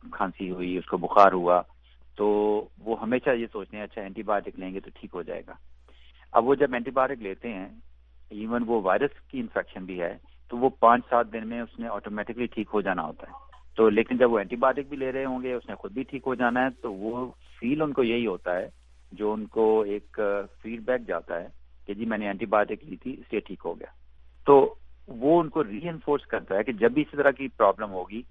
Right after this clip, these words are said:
وہ دوبارہ پھر اینٹی بائیوٹک یوز کریں گے۔ اب وہ اس طرح بار بار اینٹی بائیوٹک یوز کرنے سے اب آپ نے، وہ بیکٹیریا تو نہیں تھے، تھی تو virus، وہ خود ہی ٹھیک ہو گئی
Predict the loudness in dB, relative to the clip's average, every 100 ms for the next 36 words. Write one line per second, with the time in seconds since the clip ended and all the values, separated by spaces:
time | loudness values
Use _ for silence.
0 | -10 -2 2 2 0 -6 -6 -4 -4 -6
1 | -20 -20 -14 -14 -14 -20 -20 -20 -20 -8
2 | -2 0 2 2 2 2 2 2 0 0
3 | -2 -4 -2 0 0 -4 -6 -6 0 0
4 | 0 -6 -6 -8 -10 -20 -4 0 6 4
5 | 4 -2 0 -2 -8 -12 -12 -10 -10 -4
6 | -2 2 0 4 6 6 6 0 -2 -4
7 | -6 -4 2 6 6 4 -2 -20 -20 -16
8 | -8 -6 -6 -4 -2 -4